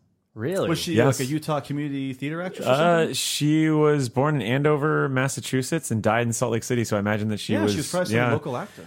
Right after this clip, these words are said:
Speaker 3: She
Speaker 1: That's
Speaker 3: went on
Speaker 1: great.
Speaker 3: to do Invasion of Privacy, S L C Punk, which was obviously
Speaker 2: Oh, wow.
Speaker 3: filmed in Sa-, Salt, Salt Lake City, uh, in Everwood. She's in a couple other things, but yeah, I, I think the, the, she's,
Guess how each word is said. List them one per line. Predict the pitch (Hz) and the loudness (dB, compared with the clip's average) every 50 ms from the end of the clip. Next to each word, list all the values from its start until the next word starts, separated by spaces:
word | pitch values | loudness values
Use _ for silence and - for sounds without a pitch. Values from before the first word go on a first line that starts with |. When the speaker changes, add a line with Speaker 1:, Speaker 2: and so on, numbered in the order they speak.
| - | -10
Speaker 3:
She | - - - | -4 2 4
Speaker 1:
That's | 165 160 | 6 6
Speaker 3:
went | 165 156 | 6 6
on | 156 160 156 | 6 6 4
Speaker 1:
great. | - | 4
Speaker 3:
to | 120 143 | 4 6
do | 151 147 143 | 6 6 6
Invasion | 135 120 117 127 123 113 120 | 4 4 4 2 2 2 0
of | 110 | 0
Privacy, | - 139 139 139 127 127 - - 147 139 131 | 2 2 2 2 2 0 0 0 2 2 2
S | 120 123 117 - | 2 0 -2 -2
L | 120 | -6
C | 107 - - 107 | -6 -4 -6 -6
Punk, | - - - 147 143 143 143 139 - - - | -6 -2 0 2 2 2 0 -2 -4 -10 -10
which | - 95 - | -10 -8 -6
was | 92 90 85 - - - | -8 -8 -8 -8 -10 -8
obviously | - 78 80 87 73 78 90 | -8 -8 -6 -6 -6 -4 -4
Speaker 2:
Oh, | 87 | -6
wow. | |
Speaker 3:
filmed | 82 - 90 87 90 | -6 -6 -6 -6 -6
in | 82 | -6
Sa-, | - - 90 - | -8 -10 -10 -10
Salt, | - - 90 78 65 - - | -10 -10 -10 -10 -10 -10 -10
Salt | - - 67 | -8 -6 -6
Lake | 80 - | -6 -2
City, | - 123 123 123 117 - - - - - - - - - | 0 2 2 2 0 -4 -10 -20 -20 -20 -20 -18 -6 2
uh, | - 120 117 113 110 - - | 2 4 4 4 0 -2 -4
in | - 139 131 | -4 -4 -2
Everwood. | - - 170 170 185 180 170 175 175 175 175 170 170 170 165 165 165 - - - | 2 2 4 4 4 4 6 6 6 6 6 6 4 4 4 2 2 0 -2 -8
She's | 160 160 196 220 208 185 | -8 -6 -4 0 2 2
in | 151 | 2
a | 135 | 4
couple | - 135 107 123 | 2 2 2 4
other | 120 123 123 | 4 4 2
things, | 117 123 117 110 113 - | 2 2 0 0 0 0
but | - 117 110 - - - - - - - - - | 2 0 0 0 -2 -12 -20 -18 -18 -20 -12 -2
yeah, | - 151 160 160 151 135 - | 2 6 6 6 6 4 0
I, | 131 - - 156 | -2 0 2 2
I | 165 | 2
think | - 247 254 254 | 2 2 0 0
the, | 277 254 190 | 0 -2 0
the, | 160 131 160 160 147 139 127 113 123 113 - _ _ - - - | 0 0 2 2 2 0 -2 -4 -8 -12 -14 _ _ -18 -12 -8
she's, | - - - 180 214 214 180 143 - - | -6 -2 0 0 0 0 0 0 -2 -2